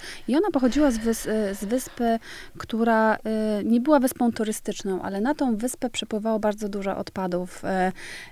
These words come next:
e, i ja ją zapytałam, w jakim celu nadal jest na tych warsztatach. Powiedziała, żeby, żeby nauczyć, e, koleżanki i kolegów, co oni mogą zrobić z tych odpadów, więc, e,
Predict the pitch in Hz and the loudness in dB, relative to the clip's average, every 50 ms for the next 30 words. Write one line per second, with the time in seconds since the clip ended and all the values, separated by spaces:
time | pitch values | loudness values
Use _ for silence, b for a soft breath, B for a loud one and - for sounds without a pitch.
0 | B - 196 196 190 185 185 180 180 180 175 - - 208 208 208 202 208 220 233 | B 0 2 4 4 4 4 4 2 0 -2 -4 -2 -2 0 2 2 2 2 2
1 | 226 226 233 226 - 233 - 196 185 185 196 196 220 226 - - - - - - | 2 2 0 -2 -2 -4 -2 -2 -2 -2 0 0 -2 -2 -4 -6 -12 -10 -8 -8
2 | 214 - - 269 233 196 - - - 262 269 247 - 220 202 214 233 254 220 202 | -4 2 4 4 4 4 2 6 8 8 8 8 6 4 4 4 2 -2 -2 2
3 | 208 233 226 208 180 185 196 233 240 233 - 233 226 220 - 240 226 226 226 226 | 4 6 6 6 6 6 6 6 4 2 0 0 0 2 2 2 4 4 4 2
4 | 196 165 - 233 220 202 214 208 240 - - - 339 311 - 208 - - 214 - | 0 0 0 0 0 2 2 2 2 2 2 0 2 2 0 -4 -4 -8 -2 -2
5 | 208 208 226 226 233 240 226 226 220 214 226 220 226 226 B B B B B B | 0 0 0 0 0 0 0 0 0 2 0 0 0 -2 B B B B B B
6 | B B 196 208 208 220 220 214 202 - - 254 269 - - 277 247 - - - | B B 0 2 4 4 4 4 2 2 0 0 0 0 0 -2 -2 -2 -4 -4
7 | 220 220 214 214 B B B B B - 226 220 220 220 214 220 214 240 247 240 | -2 -2 -2 -2 B B B B B 0 2 4 4 4 4 4 4 2 2 0
8 | - 226 - - 220 - - 226 214 214 220 226 233 226 - - - - - 269 | -2 -6 -6 -6 -8 -4 0 2 4 4 4 2 0 -4 -6 -8 -6 -2 0 4
9 | 285 285 285 269 262 262 247 254 254 240 233 254 262 240 196 175 - - - 170 | 6 8 8 8 8 6 4 2 2 4 4 4 4 4 2 0 -4 -4 -6 -6
10 | - - 160 - - - - - 190 180 170 175 175 - - 202 196 196 196 190 | -4 -4 -8 -8 -8 -8 -6 -4 -4 -4 -4 -4 -8 -6 -4 -2 0 0 0 -2
11 | - - 202 190 190 | -4 -4 -2 -2 -2